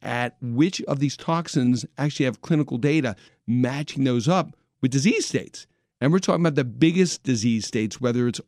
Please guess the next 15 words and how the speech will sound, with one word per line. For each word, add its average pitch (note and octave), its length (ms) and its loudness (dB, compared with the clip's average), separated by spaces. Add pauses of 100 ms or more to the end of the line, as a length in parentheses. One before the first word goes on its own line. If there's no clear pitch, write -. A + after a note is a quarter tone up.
autoimmune C#3 640 2
diseases, G#2 720 -2
cancer, C3 720 -2 (400)
cardiovascular, C3+ 1120 0
neurological, C3 1200 0 (400)
digestive, C3 640 0 (320)
right? C#3+ 240 0 (500)
And, C#3 280 0 (520)
and, C#3+ 200 2
and D3 180 4
the A#2+ 60 0
book E3 320 2
and C#3+ 120 4
the C#3 120 2
evidence, C#3+ 640 0